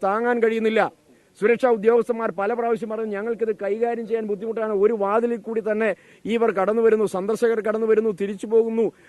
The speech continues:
ഇത് ആരാണ് എങ്ങനെയാണ് എന്നതിനെക്കുറിച്ചൊന്നും ഞങ്ങൾക്ക് ബോധ്യം വരുന്നില്ല എന്ന് പറഞ്ഞ പല സുരക്ഷാ ഉദ്യോഗസ്ഥന്മാരും, ആ, ഉണ്ട്. അപ്പൊ അവരെ ഒന്നും ഞങ്ങൾ തള്ളി പറയുന്നില്ല, കാരണം അവർ നല്ല വിധത്തിൽ തന്നെ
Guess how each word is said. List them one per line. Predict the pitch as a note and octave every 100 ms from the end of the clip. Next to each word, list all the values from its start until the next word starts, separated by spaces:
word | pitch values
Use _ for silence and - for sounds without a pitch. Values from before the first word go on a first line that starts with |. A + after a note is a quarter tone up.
| -
ഇത് | F3+
ആരാണ് | F#3 G#3+ A#3 A#3 A3
എങ്ങനെയാണ് | G3 A3 A#3 A3+ A3
എന്നതിനെക്കുറിച്ചൊന്നും | G#3 G#3+ A3 A3 G#3+ G#3 A3 G#3+
ഞങ്ങൾക്ക് | G3+ A3 G#3
ബോധ്യം | F#3 G3 A#3 A3+
വരുന്നില്ല | A3 A3 A3
എന്ന് | A3 G#3
പറഞ്ഞ | G3+ G3 G3+ A3 B3+ - _ -
പല | F3 B3
സുരക്ഷാ | B3+ G#3+ B3 C4+
ഉദ്യോഗസ്ഥന്മാരും, | B3+ A3+ A#3+ A#3 A#3+ A3+ A3+ G#3+ - _
ആ, | G3+ G3+
ഉണ്ട്. | A3+ A3 D#3+ - _ _
അപ്പൊ | G3+
അവരെ | F3+ F#3 A#3+ B3+ A#3+
ഒന്നും | A#3+ A#3+
ഞങ്ങൾ | A3+ A#3
തള്ളി | G#3 A#3+
പറയുന്നില്ല, | B3 A#3 A#3 G#3
കാരണം | G3+ A3+ G#3+
അവർ | A3+
നല്ല | G#3 G3+ B3
വിധത്തിൽ | A#3 A3+ A3+ G#3+
തന്നെ | G#3+ G#3+